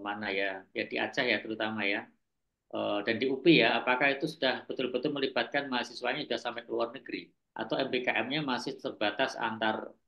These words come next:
fakultas di internal universitas atau, eh, antar perguruan tinggi tapi masih dalam negeri. Karena itu satu potensi besar untuk internalisasi itu adalah ya M B K M itu. Nah, kalau isu itu nanti ditambahkan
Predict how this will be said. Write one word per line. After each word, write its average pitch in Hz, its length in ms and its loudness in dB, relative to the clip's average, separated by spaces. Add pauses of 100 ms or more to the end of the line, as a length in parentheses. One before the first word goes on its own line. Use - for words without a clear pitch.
(140)
fakultas 127 640 0
di 123 100 2
internal 107 480 0
universitas 107 800 -4
atau, 160 560 0 (400)
eh, 131 180 4 (120)
antar 151 300 4
perguruan 143 380 2
tinggi 147 220 2
tapi 151 160 6
masih 147 480 0
dalam 113 340 2
negeri. 95 400 -4 (760)
Karena 117 220 2 (100)
itu 175 100 0
satu 151 320 4
potensi 139 460 2
besar 117 500 2 (400)
untuk 135 320 -2
internalisasi 131 720 0
itu 170 80 0
adalah 135 320 2
ya 107 480 0
M 117 140 -2
B - 100 0
K - 80 -6
M 95 240 -6
itu. 90 240 -16 (480)
Nah, 110 160 -4
kalau 127 240 4
isu 135 400 0
itu 131 240 2
nanti 123 400 0
ditambahkan 117 720 0